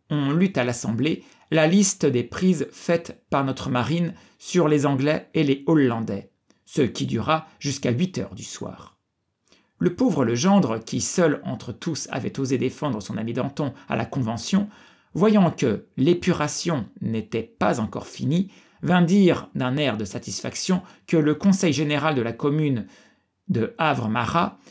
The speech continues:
avait envoyé plusieurs adresses à la Convention pour la remercier de son énergie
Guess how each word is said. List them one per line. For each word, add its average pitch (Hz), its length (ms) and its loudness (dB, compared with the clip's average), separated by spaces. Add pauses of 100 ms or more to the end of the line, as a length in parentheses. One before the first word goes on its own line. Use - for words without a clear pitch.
(300)
avait 160 300 0
envoyé 185 320 4
plusieurs 208 480 0
adresses 156 360 0
à 143 60 0
la 127 80 -2
Convention 123 640 -4 (280)
pour 131 280 -2
la 139 100 -2
remercier 156 800 0 (220)
de 147 160 0
son 151 220 -2
énergie 135 600 -2